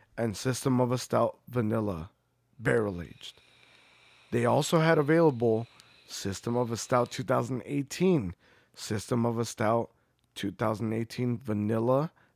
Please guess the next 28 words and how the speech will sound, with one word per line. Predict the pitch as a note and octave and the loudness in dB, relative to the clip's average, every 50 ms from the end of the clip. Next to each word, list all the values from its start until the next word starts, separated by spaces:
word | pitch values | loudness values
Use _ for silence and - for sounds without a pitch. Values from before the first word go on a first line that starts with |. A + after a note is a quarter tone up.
| _ - | _ -20
Barrel | A#2+ A2+ - D#3 E3 F3+ F#3+ F3+ D3+ B2 G#2+ | -16 0 6 8 10 10 10 10 8 6 2
Aged. | F#2+ E2 D#2+ D#2+ - - - _ _ _ _ _ _ _ _ _ _ _ _ _ _ _ - | -2 -6 -8 -10 -14 -16 -18 _ _ _ _ _ _ _ _ _ _ _ _ _ _ _ -2
This | - D#3+ F#3 F3+ - - | 0 2 2 2 -2 -4
is | A3 G3 | -2 -2
a | E3+ | -2
fucking | B2 - - E3 E3+ F3 - A#3 E3 C3+ A2+ G#2 - - | -2 -2 0 0 0 0 0 -2 -4 -4 -6 -6 2 6
big | D#3 F3+ G3 F#3 - | 6 6 6 6 0
fucking | - - G3+ G3 F#3+ - G#3 G3+ F#3 | -6 -2 -2 -2 0 0 -2 -2 0
deal. | G3 A3+ A#3 G#3 C#3+ G#2 E2+ - - - - _ _ - | 0 0 2 2 0 0 -4 -8 -12 -20 -20 _ _ -4
If | A#2+ A#2+ - - | -4 -4 -4 -2
you're, | C3+ C#3+ E3 F#3 G3+ G#3 | 2 4 6 6 6 6
like, | F#3+ F#3 F#3 F3 D#3 C#3+ - - - - | 4 4 4 4 2 0 -2 -4 2 4
up | D3 D#3 D3+ - | 4 4 4 2
and | F3+ F3 D#3+ | 0 2 2
about | C3+ A2 B2 B2+ A#2+ C3 C#3 C3 - | 0 0 0 0 0 0 0 -2 -4
into | D3 C#3 - D3+ | -6 -6 -6 -6
the | C3 A#2 | -4 -6
fucking | G2+ - - C#3 C#3+ D#3 C3+ - | -6 -6 -6 -6 -4 -6 -6 -6
craft | - B2 A#2+ - | -6 -6 -6 -4
beer | - B2 B2 B2+ | -2 -2 -2 0
community, | - E3 D#3+ E3 E3 E3+ E3+ F#3+ G3 G3 - _ - - - - - - _ - | 0 0 0 0 0 0 0 0 -2 -2 -4 _ -20 -20 -20 -20 -20 -20 _ -8
this | - A#2 D3 E3 E3 - | -2 2 2 2 2 0
fucking | - - F3 F3 - F3+ E3+ D3+ | 0 4 4 4 4 4 2 4
release | C#3+ B2 B2 B2+ C3+ D3 - - | 2 2 2 0 -2 -2 -4 -6
is | - - C3+ - | -6 -6 -6 -6
huge. | - - - D#3+ F3+ G#3+ A3 F3+ C3 F#2 D2+ - - - _ _ _ _ _ _ _ _ _ _ _ _ _ _ _ - _ _ - | -6 -8 -4 -2 0 2 2 2 0 0 -4 -10 -14 -14 _ _ _ _ _ _ _ _ _ _ _ _ _ _ _ -20 _ _ -6
And, | - C3+ C3+ C3+ C3 C3 B2+ B2+ B2 A#2 - _ _ _ - | -4 -2 0 0 0 0 0 0 -2 -4 -8 _ _ _ 2
um, | C3+ C3+ C3 B2+ A#2+ A#2+ A#2 A2 G2+ F#2+ | 4 4 6 6 4 4 2 0 -2 -4